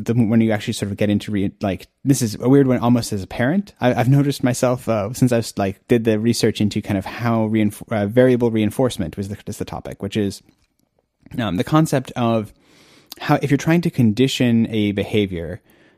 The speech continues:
um, into something or someone, um, you know, so you have this sort of experience and reward cycle where, you know, if you're, th-, maybe this, maybe this, the, rather than getting into parenting, so you think of, like, uh,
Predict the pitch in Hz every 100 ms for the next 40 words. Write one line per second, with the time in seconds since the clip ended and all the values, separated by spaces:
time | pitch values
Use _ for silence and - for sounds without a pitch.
0 | _ 127 101 92 98 - - _ _ _
1 | 127 117 113 98 - 98 - 92 85 80
2 | - 95 71 71 92 - _ _ - 110
3 | 107 85 87 87 98 110 127 110 113 113
4 | 113 113 - 104 101 - - - - 113
5 | 98 92 104 - - 131 120 113 - 104
6 | 101 104 101 - 80 85 92 92 85 -
7 | - - - - 82 82 110 101 98 90
8 | - - 110 120 107 - 123 107 101 -
9 | _ 104 95 113 - 104 104 104 101 95
10 | - 98 95 87 92 - 104 95 92 92
11 | 85 - 90